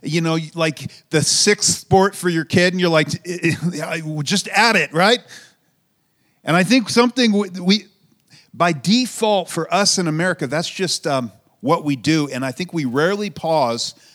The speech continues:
and actually think through what needs to be pruned out of our life. We rarely pause and ask,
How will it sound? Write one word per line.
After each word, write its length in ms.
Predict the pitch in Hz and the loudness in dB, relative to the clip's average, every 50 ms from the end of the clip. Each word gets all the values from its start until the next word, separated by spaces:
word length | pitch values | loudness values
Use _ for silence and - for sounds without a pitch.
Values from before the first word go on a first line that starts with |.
| _ _ _ _ _ _ _ _ _ _ _ _ | _ _ _ _ _ _ _ _ _ _ _ _
and 160 | - 139 147 | -6 -4 -2
actually 420 | 151 160 185 190 - - 196 180 156 | 0 0 0 -2 -4 -6 -6 -6 -6
think 280 | - 180 170 160 - | -6 -6 -6 -8 -8
through 240 | - - 160 156 151 | -10 -8 -4 -4 -2
what 300 | 139 123 139 151 156 156 | -2 -2 -4 -6 -6 -8
needs 320 | 147 143 156 165 147 - - | -10 -8 -8 -6 -6 -6 -6
to 120 | - 156 | -6 -8
be 380 | 120 139 139 135 135 131 117 - _ _ _ _ _ _ _ _ _ _ _ _ _ _ _ _ _ _ _ _ | -6 -4 -2 -2 -2 -4 -6 -10 _ _ _ _ _ _ _ _ _ _ _ _ _ _ _ _ _ _ _ _
pruned 580 | - - 180 185 180 156 135 120 110 107 113 110 - _ _ _ _ _ _ _ _ - - | -8 -4 -2 -2 0 0 -2 -4 -6 -10 -14 -18 -20 _ _ _ _ _ _ _ _ -10 -4
out 180 | 147 156 151 | -2 0 0
of 160 | 143 131 117 123 | 0 0 0 -2
our 100 | 117 117 | -2 0
life. 680 | 127 143 151 131 107 98 - - - - - - - _ _ _ _ _ _ _ _ _ _ _ _ _ | 2 2 2 2 0 -4 -8 -12 -16 -16 -16 -18 -20 _ _ _ _ _ _ _ _ _ _ _ _ _
We 100 | 127 147 | 0 2
rarely 400 | 156 160 170 190 196 202 196 185 | 4 6 6 6 6 6 4 4
pause 480 | - - 170 170 170 175 175 175 156 143 | 2 2 0 2 2 4 2 2 0 -2
and 140 | 160 156 160 | -4 -6 -4
ask, 500 | 156 151 156 160 160 156 - - - | -4 -2 -2 -2 -2 -4 -6 -10 -12